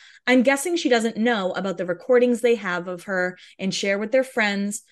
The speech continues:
and will use to keep her on their string for years.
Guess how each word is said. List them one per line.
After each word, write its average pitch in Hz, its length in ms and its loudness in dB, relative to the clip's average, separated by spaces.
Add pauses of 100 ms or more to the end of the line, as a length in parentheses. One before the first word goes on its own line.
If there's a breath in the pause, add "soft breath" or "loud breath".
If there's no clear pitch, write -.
(140 soft breath)
and 214 140 0
will 214 120 2
use 233 380 0
to 311 100 -4
keep - 240 -6
her 220 240 -4
on 180 200 -2
their 208 160 -2
string 180 460 -6
for 180 220 -4
years. 156 920 -2